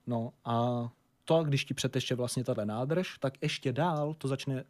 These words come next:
týct do tohodle jakoby vsaku, který pomalu z něj to odtýká do té krajiny, že jo. A až pak, když je plnej, tak ti to přeteče, nebo začne to týct okolo, ale to je právě, je to nastavený tak podle toho, v jakým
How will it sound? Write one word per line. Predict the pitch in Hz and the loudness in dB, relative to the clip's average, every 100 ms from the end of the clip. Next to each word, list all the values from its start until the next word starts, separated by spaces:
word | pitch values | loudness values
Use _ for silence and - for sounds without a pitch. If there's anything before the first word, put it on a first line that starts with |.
| _ _ _ | _ _ _
týct | 139 120 | 0 0
do | 117 123 | 2 2
tohodle | 120 117 113 107 | 4 2 4 2
jakoby | 104 104 | 0 -4
vsaku, | 98 - - 170 170 - - - - | -4 -4 -2 -4 -6 -8 -20 -20 -10
který | - 143 143 143 139 | 2 6 6 4 2
pomalu | 143 135 135 131 131 | 2 4 6 6 6
z | 117 | 4
něj | 120 123 | 4 4
to | 123 120 | 2 0
odtýká | - - - 117 117 | 0 -6 -8 -2 0
do | 113 | 0
té | 110 110 | -2 -6
krajiny, | 104 104 104 101 | -2 -2 -2 -6
že | 98 | -4
jo. | 98 101 _ _ _ _ - | -6 -8 _ _ _ _ 0
A | 135 | 2
až | 147 147 | 4 2
pak, | - 143 | 4 2
když | 135 131 | 2 0
je | 131 | 0
plnej, | - 127 123 | 2 2 2
tak | 120 | 0
ti | - 127 | -4 -6
to | 123 | -4
přeteče, | 123 120 123 - 123 | -6 -6 -6 -4 -4
nebo | 120 117 113 _ - 135 | -4 -4 -8 _ -14 -4
začne | 131 - 127 | -4 -2 -2
to | 123 | 0
týct | 127 113 | 0 -2
okolo, | 117 - 120 117 120 - | -4 -2 0 0 -2 -2
ale | 117 123 117 117 117 - - - - _ | 2 4 2 -2 -6 -14 -20 -20 -20 _
to | - 120 | 0 4
je | 120 120 | 6 4
právě, | 113 127 123 123 | 6 6 6 4
je | 123 120 | 4 2
to | 127 | 2
nastavený | 120 123 120 123 | 2 2 2 2
tak | 117 117 - | 0 -4 -4
podle | - 123 117 | -4 -2 -2
toho, | - 117 117 - _ 120 | -2 -4 -4 -8 _ 0
v | |
jakým | 120 117 123 120 | 0 2 -2 -4